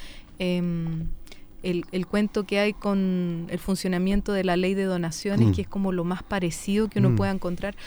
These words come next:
Speaker 1: fuen-, fuera del mecenazgo de las familias, que es muy popular en nuestra,
Speaker 3: Claro.
Speaker 1: en nue-, en nuestra, mm,
Speaker 2: Que
Speaker 1: digamos,
Speaker 2: un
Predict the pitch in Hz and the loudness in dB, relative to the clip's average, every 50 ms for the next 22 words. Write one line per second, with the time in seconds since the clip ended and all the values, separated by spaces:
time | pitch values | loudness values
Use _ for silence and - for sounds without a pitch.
0 | - - - - - - 240 247 262 262 - - - - 247 254 269 269 254 247 | -8 -8 -10 -10 2 6 8 8 8 6 2 0 4 4 6 6 6 6 4 4
1 | 226 220 214 - 202 190 190 202 220 214 254 247 233 220 202 185 185 - - 180 | 2 0 0 0 0 0 0 0 2 4 4 4 4 4 2 0 -2 -4 -4 -2
2 | 165 165 170 180 180 214 254 349 381 - - - - - - - - - - - | -2 0 -2 -2 -2 -2 -4 -4 -4 -6 -10 -12 -12 -12 -12 -12 -10 -8 -4 -2
3 | 190 185 190 202 208 - 233 208 - 202 180 185 196 214 - - 196 185 185 190 | 0 2 2 2 0 0 -2 -2 -2 0 0 0 0 0 -2 -2 -2 0 2 2
4 | 196 - - 208 190 185 180 170 160 170 - - - - - - - 226 101 90 | 0 0 0 0 0 0 0 0 -2 -4 -6 -10 -12 -14 -8 -2 -2 0 0 2
5 | 135 190 185 185 180 185 185 - - 190 190 180 175 - - - 180 165 147 151 | 2 2 2 2 2 0 0 0 0 0 0 0 -2 -4 -6 -6 -4 -4 -4 -4
6 | 151 160 175 - - - - 85 - - - - - - - - - - - 117 | -4 -6 -6 -8 -8 -8 -8 -6 -6 -8 -8 -8 -10 -12 -12 -10 -4 0 4 8
7 | 117 120 117 113 | 8 10 10 12